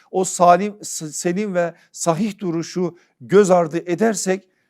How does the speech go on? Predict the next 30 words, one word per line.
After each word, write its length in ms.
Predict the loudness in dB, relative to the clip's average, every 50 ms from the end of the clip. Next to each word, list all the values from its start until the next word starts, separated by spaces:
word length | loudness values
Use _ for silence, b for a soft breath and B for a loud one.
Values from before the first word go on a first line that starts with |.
| _ _ -6
bazen 320 | -4 -4 -4 -6 -10 -12
kaş 320 | -10 -8 -8 -8 -8 -8 -10
yapalım 420 | -12 -10 -10 -10 -10 -10 -10 -12
derken 340 | -12 -14 -14 -16 -18 -16 -14
göz 240 | -14 -14 -14 -14 -16
çıkarırız. 600 | -16 _ -14 -14 -14 -14 -18 -20 -20 -20 -20 _ _ _ _ _ _
Ve 140 | -8 -6 -6
bugün 300 | -6 -6 -6 -6 -4 -2
ne 60 | 0
yazık 380 | 2 2 2 0 -4 -8 -12 -12
ki 140 | -10 -10 -8
etrafımızda 840 | -6 -8 -8 -4 -4 -4 -4 -4 -8 -14 -14 -8 -8 -8 -8 -10 b b b -10
bir 160 | -10 -8 -8
sürü 340 | -10 -12 -10 -10 -8 -4 -4
böyle 240 | -4 -4 -4 -8
şeyler 340 | -12 -12 -12 -6 -4 -4 -4
oluyor. 420 | -4 -6 -8 -8 -10 -12 -14 -16 -18 _ _ b b b b b b b b
Haksızlık 640 | 4 4 4 2 0 -4 -4 -4 -6 -6 -6 0 2
var, 180 | 2 2 2
zulüm 560 | 2 -2 -6 -6 -4 -4 -2 -2 -4 -4 -2 0
var, 220 | 2 2 0 0 -4 -10 _ _ _ _ _ _ _ _
vebal 640 | -18 -6 0 2 2 6 8 8 8 8 6 6 6
var, 420 | 8 8 8 6 4 0 -8 -18 _ _ _ _ _ _ _
farklı 440 | 2 2 2 2 2 0 -2 0
bir 120 | 0 -2 -2
biçimde 420 | -4 -6 -6 -4 -2 -2 -2 -2
birilerinin 600 | -2 -2 -2 0 0 0 0 0 -2 -4 -4 -4 -4
hukukuna 600 | -4 -4 -4 -6 -10 -12 -8 -6 -4 -4 -2 -4
girme 400 | -4 -4 -6 -6 -4 -6 -4 -2
var. 260 | -2 -2 -2 -4